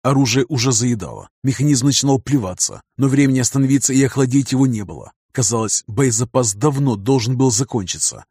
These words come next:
но огненные нити трассеров продолжали сечь дымный воздух. Дважды на механика бросались вражеские пехотинцы,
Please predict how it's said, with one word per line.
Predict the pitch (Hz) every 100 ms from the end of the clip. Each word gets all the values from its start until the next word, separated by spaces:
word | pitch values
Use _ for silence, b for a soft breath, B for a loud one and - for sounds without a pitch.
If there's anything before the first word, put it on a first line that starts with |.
| _
но | 127 143
огненные | 139 131 139 139
нити | 147 143
трассеров | - 143 139 135 135
продолжали | 139 147 170 147 139 107
сечь | 104 - 135 107
дымный | 117 127 117
воздух. | 113 113 90 - - _ _ -
Дважды | 104 107 117 107
на | 120
механика | 123 147 135 117
бросались | 123 123 143 135 120
вражеские | 131 127 - 123
пехотинцы, | 117 131 - 82 - -